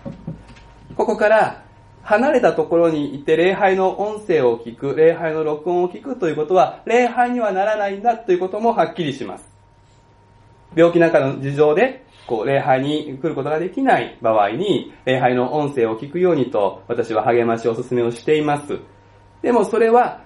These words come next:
個人として御言葉から離れない、養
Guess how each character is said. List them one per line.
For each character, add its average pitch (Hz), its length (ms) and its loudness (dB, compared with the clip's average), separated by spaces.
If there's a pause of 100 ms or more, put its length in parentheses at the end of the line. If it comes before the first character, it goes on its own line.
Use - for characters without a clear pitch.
(220)
個 262 220 0
人 240 220 -4
と 180 120 0
し - 140 -10
て 214 380 -2
御 170 100 4
言 185 120 6
葉 185 220 6
か 190 80 0
ら 208 140 2
離 220 260 -4
れ 247 120 -2
な 185 160 2
い、 120 140 -4
養 131 100 -2